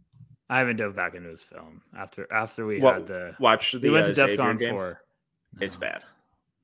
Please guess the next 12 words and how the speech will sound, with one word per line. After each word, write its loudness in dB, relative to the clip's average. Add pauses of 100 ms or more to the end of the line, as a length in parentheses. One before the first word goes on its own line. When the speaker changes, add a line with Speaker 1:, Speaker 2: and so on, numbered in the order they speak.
(100)
Speaker 1:
Mm-hmm. -10
Speaker 2:
Um, -8 (760)
Speaker 1:
Don't -4
tell -8
Speaker 2:
no, 8
Speaker 1:
me 2
Speaker 2:
no 8
Speaker 1:
this. 6
Speaker 2:
one, 4
no 0
one 0
loves -2